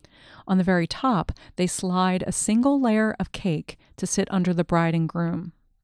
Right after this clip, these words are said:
Again, the film lays emphasis on the benefits of always being prepared during wartime for all of life's emergencies.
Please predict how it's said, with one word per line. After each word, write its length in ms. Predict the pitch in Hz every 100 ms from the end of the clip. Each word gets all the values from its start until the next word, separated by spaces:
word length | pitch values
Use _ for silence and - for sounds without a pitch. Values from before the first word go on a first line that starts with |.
| _ _ _ _ _ _ _ _ _ _ _ _ _ _ _ _ _ _ _ _ _ _ _ _ _ _ - - - - -
Again, 520 | 202 269 277 208 208 - - _
the 100 | -
film 320 | 202 277 311 339
lays 220 | 277 254 208
emphasis 540 | 214 208 - 175 -
on 180 | 190 180
the 60 | 175
benefits 500 | 202 247 - 294 214
of 120 | -
always 320 | 190 196 220
being 220 | - 185
prepared 500 | 190 180 - 190 185
during 260 | 175 165 160
wartime 640 | 175 254 262 185 147 170 - -
for 240 | - 196 -
all 220 | 196 220
of 100 | 226
life's 320 | 170 160 -
emergencies. 920 | 170 175 214 208 170 - 160 - -